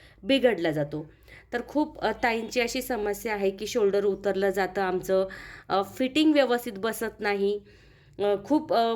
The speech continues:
फुगा येतो मोंड्यामध्ये इथे आणि, अ, खांदा पण आपला उतरला जातो. तर सर्वात, अ, महत्त्वाचं म्हणजे काय, जी ही शोल्डर पट्टी आहे याच्यावरती सगळं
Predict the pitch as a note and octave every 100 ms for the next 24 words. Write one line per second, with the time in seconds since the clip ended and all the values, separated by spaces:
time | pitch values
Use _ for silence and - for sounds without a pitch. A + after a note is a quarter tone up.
0 | A3 C#4 A#3 C4+ C#4 B3+ B3+ A#3+ A#3 G#3
1 | G#3+ G#3+ G3+ G3+ F#3+ G3+ F#3+ G3 - -
2 | - - G3 G3 G3+ G3+ G3+ G3+ G3 -
3 | - - - - - B3 A#3+ B3 B3+ C#4
4 | B3+ B3 A#3+ A#3+ A#3+ A3+ A3+ G#3+ G#3+ G3+
5 | G3 G3 A#3+ E3 - _ - - C#4+ C#4
6 | C#4+ C#4+ - - - F#3 A3 A3 G#3+ B3
7 | C4+ C4 B3+ C4 B3 B3 G#3 G#3 G3 G3+
8 | - - - - F#3+ C#4 D#4 D#4+ D#4 C4+
9 | C#4 C#4+ C4+ C4 C4+ B3 A3+ A#3+ A3+ B3
10 | A#3 A3+ B3 C4 G3+